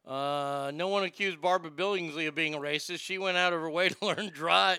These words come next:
jive to help those sick black guys. Uh, remember John Wayne Gacy was only fifty-three.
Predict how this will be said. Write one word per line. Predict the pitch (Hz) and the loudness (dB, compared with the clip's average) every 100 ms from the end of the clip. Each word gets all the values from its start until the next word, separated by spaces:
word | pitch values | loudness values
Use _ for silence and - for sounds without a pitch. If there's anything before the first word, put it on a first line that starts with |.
| 160 | 0
jive | 147 190 208 156 | 2 4 6 2
to | 160 | 0
help | 156 202 | -2 -2
those | 196 156 | -6 -8
sick | - 190 131 | -6 -8 -8
black | 156 196 208 | -4 -4 -4
guys. | 147 127 160 170 - _ _ _ _ _ _ _ _ _ _ _ _ _ _ _ - | -4 -2 -4 -6 -16 _ _ _ _ _ _ _ _ _ _ _ _ _ _ _ -4
Uh, | 143 156 | 2 4
remember | 156 196 190 | 4 2 0
John | 165 185 190 | 4 4 4
Wayne | 190 190 175 | 4 2 4
Gacy | 196 190 175 | 4 4 0
was | 160 | -4
only | 170 175 180 | -2 0 -2
fifty-three. | - 185 185 175 - 202 175 156 | 0 -2 -4 -10 -4 0 0 -2